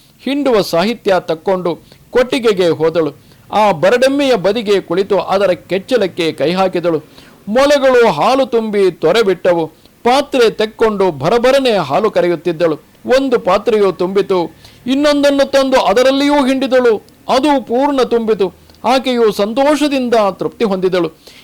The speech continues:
ಇನ್ನು ಗುರುಗಳ ಭಿಕ್ಷೆಗೆ ಅವಕಾಶವಾಗುವುದೆಂದು ಬಗೆದು ಹಿಂಡುವುದನ್ನು ಅಷ್ಟಕ್ಕೆ ಬಿಟ್ಟಳು.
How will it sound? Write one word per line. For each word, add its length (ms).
ಇನ್ನು 440
ಗುರುಗಳ 400
ಭಿಕ್ಷೆಗೆ 500
ಅವಕಾಶವಾಗುವುದೆಂದು 1300
ಬಗೆದು 440
ಹಿಂಡುವುದನ್ನು 640
ಅಷ್ಟಕ್ಕೆ 540
ಬಿಟ್ಟಳು. 540